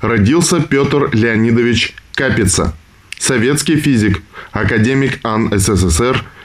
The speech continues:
дважды Герой социалистического труда – лауреат Нобелевской и двух сталинских премий,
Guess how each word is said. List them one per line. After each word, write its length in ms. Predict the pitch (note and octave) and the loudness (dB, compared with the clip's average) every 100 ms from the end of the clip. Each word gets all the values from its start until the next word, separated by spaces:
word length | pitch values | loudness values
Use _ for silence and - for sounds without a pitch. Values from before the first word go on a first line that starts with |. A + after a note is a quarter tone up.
| - - | -10 -2
дважды 420 | A2 D3 D3 D#3 | 0 0 2 2
Герой 380 | B2+ B2+ C#3 C#3+ | 2 2 2 2
социалистического 1120 | C3+ G2 A2+ G#2+ G2 B2+ A2 G2+ - F#2+ F#2 | 0 0 0 0 0 0 0 0 0 0 2
труда – 440 | F#2 F2+ A2+ A#2+ - _ _ - | 2 2 0 -4 -8 _ _ -2
лауреат 600 | G#2+ A#2+ A#2+ B2 B2+ - | 0 2 2 0 -2 0
Нобелевской 960 | A#2 B2+ B2+ A#2 A2 F#2+ - A#2+ A2 - | 0 2 2 2 2 0 0 0 0 -2
и 120 | A#2 A#2 | -2 0
двух 360 | G#2 A2+ D3+ | 2 2 2
сталинских 760 | - - A#2+ B2 C3 - A#2 G2 | 0 -2 0 0 0 0 -2 0
премий, 480 | A2+ A#2 G2+ D#2 | 0 2 2 0